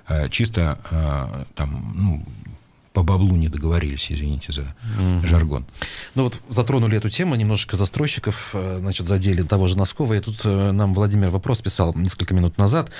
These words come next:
Speaker 2: А, почему исчезли застройщики из новостной политики? Не слышно Салихова, Носкова и прочих. Почему внезапно смолкли? Э, всё с-, э, ст-, стоят скандалы, за исключением только Армавирской, пятнадцать.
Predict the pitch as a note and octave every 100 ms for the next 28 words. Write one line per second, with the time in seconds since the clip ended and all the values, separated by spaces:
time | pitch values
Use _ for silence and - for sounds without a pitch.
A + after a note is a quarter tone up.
0 | - - - - - G2 F#2 A2+ C3+ D#3+
1 | D#3 - D#3 B2+ A2+ A#2 - D3+ - A2
2 | A2+ G#2 A2+ A2 C3 F#2+ C3+ B2+ F#2 F#2
3 | G2 A2+ - D#3 - G#2+ - A#2+ B2+ A#2+
4 | G#2+ G#2 F#2 A#2+ - - B2+ G#2 A2 A2
5 | A#2 G2 F#2+ - G#2+ A2+ C3+ C#3 G2 B2
6 | B2 A2+ G#2 B2 - A#2 A2 - - -
7 | - - F2+ F#2 - B2+ B2 - G#2+ G#2
8 | G2+ - - - - - - - - A#2+
9 | A#2 A#2+ - G#2+ G#2+ B2+ A#2+ G#2 G#2 -
10 | F#2+ A#2 A#2+ A2 A2 G2+ G2+ F#2 F#2 F2
11 | A2+ A2 G#2 - G2 G2+ F#2 E2+ - D2